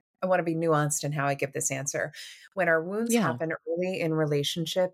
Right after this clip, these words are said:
Speaker 1: it's through relationship that they can be ultimately healed. So, uh, if somebody has a long-term depth relationship with a general therapist who's not trained in trauma treatment modalities, that can still be profoundly healing. It just may take more time.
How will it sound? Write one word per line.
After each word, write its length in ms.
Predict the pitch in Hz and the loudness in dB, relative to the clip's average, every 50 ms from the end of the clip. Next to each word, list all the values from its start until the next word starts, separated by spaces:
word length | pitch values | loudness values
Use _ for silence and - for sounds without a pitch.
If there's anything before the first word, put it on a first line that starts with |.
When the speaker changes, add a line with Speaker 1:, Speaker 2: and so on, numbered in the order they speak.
| - - | -4 -6
Speaker 1:
it's 220 | 160 156 - - | -2 0 -2 -2
through 320 | - - - 196 185 175 | -2 -4 -6 -2 -2 -2
relationship 760 | 175 170 160 143 143 143 147 - 160 151 147 - 165 156 151 _ | 0 0 0 2 2 0 0 0 0 0 0 2 0 0 0 _
that 200 | - - 151 _ | -2 -2 0 _
they 240 | - 147 143 143 143 | 0 2 2 0 -2
can 160 | - - 143 | -4 -4 -2
be 120 | 143 143 | -2 -2
ultimately 500 | - - 139 139 - 147 143 131 - 143 | -2 -2 -4 -4 -2 -4 -4 -4 -4 -8
healed. 440 | 143 - - 147 143 147 151 165 165 | -10 -6 -2 -2 0 2 2 0 0
So, 300 | - - 180 165 165 165 165 - - - - _ _ _ _ _ - | 0 0 2 0 0 -2 -4 -14 -20 -20 -20 _ _ _ _ _ -2
uh, 200 | 170 160 156 151 - | 0 0 0 0 -2
if 80 | 175 170 | -4 -2
somebody 280 | - 220 202 196 202 | -2 -2 -2 -2 -6
has 200 | 196 190 180 165 | -6 -6 -4 -2
a 60 | 160 156 | -2 0
long-term 600 | 156 156 151 156 160 156 - - 156 151 147 143 | 2 2 2 2 0 -2 -2 -2 0 0 0 0
depth 380 | 147 143 139 156 _ _ - _ | 2 0 0 -2 _ _ -20 _
relationship 720 | - 156 143 143 147 147 147 - 160 151 - - 143 139 - _ | -6 -4 -2 0 0 -2 -2 -2 -2 -2 0 -2 -2 -4 -2 _
with 160 | 147 139 139 - | -2 -2 -2 -2
a 60 | - 156 | -4 -2
general 400 | 151 160 151 151 156 156 147 147 | 0 0 2 2 2 0 0 0
therapist 480 | - 143 139 139 139 - 151 147 - | 0 0 0 0 -2 -2 -2 -2 -2
who's 140 | - 143 - | 0 0 0
not 160 | 139 131 - | -2 -2 -4
trained 240 | - - 143 143 143 | -2 -2 0 0 0
in 60 | 139 | -2
trauma 260 | 139 - 139 139 139 | -2 -4 -4 -4 -4
treatment 360 | 135 - - 147 143 156 151 - | -4 -4 -6 -6 -6 -6 -8 -6
modalities, 500 | 139 139 135 135 143 151 170 185 185 - - - - - - - _ | -4 -4 -4 -2 -2 -2 -2 -2 -4 -4 -6 -6 -14 -14 -16 -8 _
that 120 | 185 175 170 | -4 -4 -2
can 100 | - 175 | -2 -4
still 220 | 170 - - - 175 | -2 0 0 0 0
be 140 | 175 160 147 | 0 -4 -6
profoundly 800 | _ - 160 156 - - - 175 160 160 165 165 151 151 156 | _ -10 -12 -12 -12 -8 -4 -2 0 0 -2 -2 -4 -6 -8
healing. 560 | 143 - - - 165 160 160 170 190 220 226 | -8 -8 -8 -6 0 0 2 2 2 0 2
It 100 | 233 - | 0 0
just 180 | - 165 160 - | 2 0 0 2
may 200 | 160 151 151 151 | 2 2 2 0
take 280 | 151 - - 147 147 - | -2 -4 -6 -6 -6 -4
more 140 | 139 139 | -8 -8
time. 460 | 147 - - 190 175 143 139 143 160 | -8 -8 -4 -2 -2 -2 -2 -4 -10